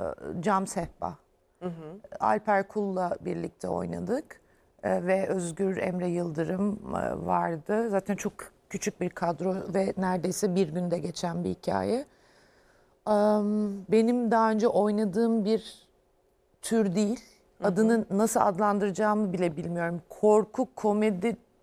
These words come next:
Speaker 1: kabus falan gibi bir şey yani.
Speaker 2: Oo.
Speaker 1: Ama ciddi, e, yurt dışında çok beğenilmiş orijinali. Ben bizim de hiç fena bir şeyler yapmadığımızı düşünüyorum. Seveni çok sever, sevmeyeni sevmeyecektir filmi. Ama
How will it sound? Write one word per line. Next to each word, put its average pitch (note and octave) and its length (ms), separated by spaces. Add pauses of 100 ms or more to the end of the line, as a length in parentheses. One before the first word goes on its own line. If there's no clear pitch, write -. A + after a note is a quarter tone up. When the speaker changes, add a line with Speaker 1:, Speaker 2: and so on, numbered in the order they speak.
(220)
Speaker 1:
kabus G#3 500
falan G#3+ 400
gibi F#3+ 240
bir F3 80
şey G3 280
yani. F3 460
Speaker 2:
Oo. G#3+ 540
Speaker 1:
Ama C4+ 380
ciddi, G#3 320
e, G3+ 480
yurt G3+ 300
dışında G#3+ 340
çok G#3+ 260
beğenilmiş F3+ 500
orijinali. F#3 680 (400)
Ben G#3+ 220
bizim G#3 360
de G#3+ 120
hiç G#3+ 160
fena G3+ 380
bir F3+ 40
şeyler G3+ 360
yapmadığımızı F3 760
düşünüyorum. F3+ 600 (300)
Seveni A3 480
çok A3 260
sever, G#3 480 (300)
sevmeyeni G#3 640
sevmeyecektir F#3 840
filmi. G#3 440 (340)
Ama B3 360